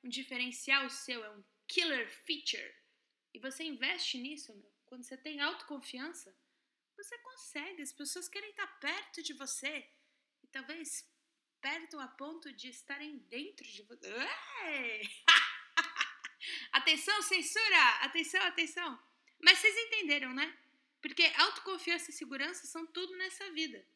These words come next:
E pra deixar claro, não tem isso de respeitar mais ou menos as meninas, os meninos, is menines. Todo mundo tem que ser respeitado,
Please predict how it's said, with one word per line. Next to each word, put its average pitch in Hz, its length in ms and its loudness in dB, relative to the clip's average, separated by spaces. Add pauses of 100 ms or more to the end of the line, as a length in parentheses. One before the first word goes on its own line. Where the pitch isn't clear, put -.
E 220 60 -8
pra 269 200 6
deixar 277 400 4
claro, 202 540 4
não 330 180 -6
tem 440 300 0
isso 311 320 0
de 240 300 -8 (520)
respeitar 247 960 -2 (440)
mais 240 680 4
ou 233 180 -8
menos 220 640 -8 (420)
as 240 300 6
meninas, 220 840 -12
os 226 280 -8
meninos, 208 760 -12 (640)
is 254 260 -2
menines. 233 640 -10
Todo 427 280 -8
mundo 392 220 -6
tem 311 180 -6
que - 60 -10
ser 277 120 -8
respeitado, 226 680 -10